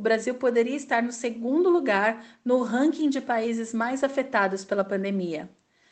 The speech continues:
Pra mostrar a necessidade dos testes da população,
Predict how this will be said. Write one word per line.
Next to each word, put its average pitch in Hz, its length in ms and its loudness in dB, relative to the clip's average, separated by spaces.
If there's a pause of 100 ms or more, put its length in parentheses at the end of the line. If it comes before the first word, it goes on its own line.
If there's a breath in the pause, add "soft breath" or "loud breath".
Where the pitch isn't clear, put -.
(320 soft breath)
Pra 233 140 4
mostrar 233 380 2
a - 20 2
necessidade 233 720 -2
dos 196 180 -12
testes 196 340 -4
da 190 100 0
população, 190 840 0